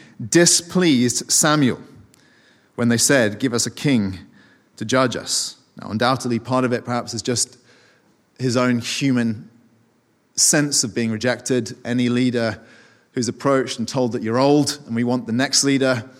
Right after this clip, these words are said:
is gonna feel a smarting wound on account of that. But there's more going on here. Samuel knows something is amiss, not necessarily in the re-,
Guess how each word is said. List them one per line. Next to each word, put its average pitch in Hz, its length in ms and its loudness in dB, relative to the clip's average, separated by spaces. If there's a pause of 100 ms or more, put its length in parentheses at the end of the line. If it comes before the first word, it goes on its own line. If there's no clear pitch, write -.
(460)
is 120 140 -4
gonna 139 260 2
feel 113 600 0 (340)
a 110 60 -6
smarting 131 760 0
wound 104 440 -2
on 101 160 -12
account 117 340 -4
of 110 80 -8
that. 85 220 -16
But 113 100 -10
there's 131 160 2
more 180 240 4
going 143 260 -2
on 135 120 0
here. 110 180 -2
Samuel 165 380 0
knows 113 560 -2 (300)
something 117 520 -2
is 107 140 -4
amiss, 107 800 -2 (960)
not 147 120 -2
necessarily 196 340 0
in 185 60 -2
the 180 120 0
re-, 160 100 -4